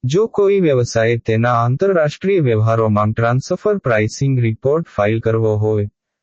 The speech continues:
તો આવા વ્યવસાયને ઈટર ફાઇલ કરવા માટે વધારાનો સમય આપવામાં આવે છે.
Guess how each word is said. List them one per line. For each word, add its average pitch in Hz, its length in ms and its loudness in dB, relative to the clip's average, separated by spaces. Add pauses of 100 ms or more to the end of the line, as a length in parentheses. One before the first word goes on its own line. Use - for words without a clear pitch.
(220)
તો 143 80 0
આવા 160 340 2
વ્યવસાયને 139 720 0
ઈટર 123 360 -2
ફાઇલ 117 380 -2
કરવા 113 360 0
માટે 107 380 0
વધારાનો 139 640 0
સમય 120 360 -2
આપવામાં 113 680 0
આવે 95 220 0
છે. 90 300 -6